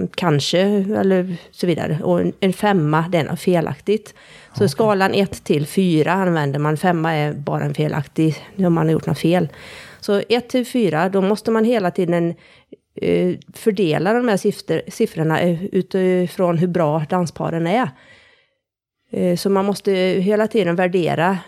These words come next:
Speaker 1: Det dansparet där är lite bättre än dem, då får de en etta. Det där dansparet är lite sämre, då får de en tvåa, och nästa får en trea och nästa får en fyra då.
Speaker 2: Det måste ju vara jättesvårt.
Speaker 1: Ja, det, det, det krävs ju lite mer än bara en kryssbedömning.
Speaker 2: Ja,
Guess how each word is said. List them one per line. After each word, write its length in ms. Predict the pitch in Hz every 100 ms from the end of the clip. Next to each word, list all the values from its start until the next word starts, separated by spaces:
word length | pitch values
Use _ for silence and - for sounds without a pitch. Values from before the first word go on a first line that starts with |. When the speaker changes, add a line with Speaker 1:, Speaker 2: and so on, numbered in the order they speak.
| - - -
Speaker 1:
Det 300 | 185 214 208
dansparet 540 | 220 214 - 208 196
där 280 | 180 170 180
är 120 | 196
lite 360 | 202 190 170 170
bättre 400 | 170 160 - 170
än 120 | 170
dem, 240 | 165 156 180
då 80 |
får 160 | 175 196
de 200 | 175 156
en 120 | 160
etta. 280 | 170 - 156
Det 120 | 180
där 280 | 175 185 196
dansparet 440 | 202 202 190 170
är 120 | 180 175
lite 560 | 180 185 190 180 185
sämre, 320 | 180 208 190
då 80 | 180
får 140 | 175 202
de 200 | 170 165
en 80 |
tvåa, 420 | 165 196 175 147 160
och 80 |
nästa 400 | 175 180 - 165
får 220 | 170 185 185
en 120 | 180
trea 340 | 185 160 135
och 80 | 143
nästa 240 | 156 151
får 140 | 143 151
en 100 | 151
fyra 340 | 180 160 185
då. 280 | 185 156 151 143 - - - - - _
Speaker 2:
Det 120 | -
måste 240 | 120 147 -
ju 40 |
vara 100 | 123
jättesvårt. 600 | 123 - - 151 185 - -
Speaker 1:
Ja, 120 | 208
det, 240 | 220 214
det, 200 | 214 226 - -
det 160 | 202 220
krävs 480 | 302 254 160 -
ju 40 | 233
lite 420 | 240 240 208 190
mer 540 | 208 190 151 247 262 -
än 200 | 226 226
bara 260 | 226 165
en 300 | 156 156 170
kryssbedömning. 760 | 165 202 - 151 143 180 254 139
Speaker 2:
Ja, 280 | 123 110 117